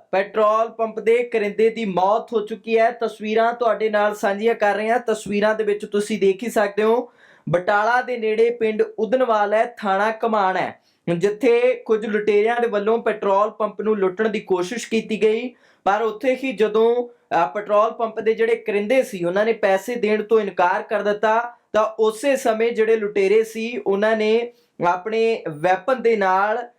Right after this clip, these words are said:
ਕਰਿੰਦਿਆਂ ਦੇ ਉੱਪਰ ਗੋਲੀਆਂ ਚਲਾ ਦਿੱਤੀਆਂ, ਜਿਸ ਦੇ ਵਿੱਚ ਤੁਹਾਨੂੰ ਦੱਸ ਦਈਏ ਕਿ ਇੱਕ ਵਿਅਕਤੀ ਦੀ ਮੌਤ ਹੋ ਚੁੱਕੀ ਹੈ ਤੇ ਦੂਜਾ ਵਿਅਕਤੀ ਜਿਹੜਾ ਆ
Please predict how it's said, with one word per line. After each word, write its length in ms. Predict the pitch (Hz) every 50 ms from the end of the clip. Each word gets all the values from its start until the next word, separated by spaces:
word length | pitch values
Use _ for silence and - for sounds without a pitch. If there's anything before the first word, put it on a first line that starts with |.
| _ _ _
ਕਰਿੰਦਿਆਂ 480 | - 226 214 220 214 202 247 254 247 247
ਦੇ 100 | - 233
ਉੱਪਰ 260 | 220 214 - 233 233
ਗੋਲੀਆਂ 500 | 208 165 - 185 202 220 220 247 262 262
ਚਲਾ 260 | 262 247 220 202 185
ਦਿੱਤੀਆਂ, 460 | 175 160 156 - 127 120 120 117 123 127
ਜਿਸ 200 | 156 185 185 175
ਦੇ 120 | 208 226
ਵਿੱਚ 220 | 214 220 214 220
ਤੁਹਾਨੂੰ 340 | 233 - 226 220 202 208 208
ਦੱਸ 200 | 196 202 196 190
ਦਈਏ 140 | 190 233 233
ਕਿ 120 | - 262
ਇੱਕ 460 | 247 233 233 - 208 220 226 226 - 269
ਵਿਅਕਤੀ 580 | 247 220 214 208 208 208 - - 233 233 190
ਦੀ 180 | 196 220 240 240
ਮੌਤ 480 | 208 175 175 185 190 208 240 - -
ਹੋ 140 | 233 202 -
ਚੁੱਕੀ 360 | - 220 208 - - 226 220
ਹੈ 160 | 208 214 233 247
ਤੇ 160 | 240 233 226
ਦੂਜਾ 460 | - 170 185 185 175 190 226 226 226
ਵਿਅਕਤੀ 380 | 214 214 208 208 - - 214 202
ਜਿਹੜਾ 220 | 185 208 202 202
ਆ 340 | 196 196 196 196 220 247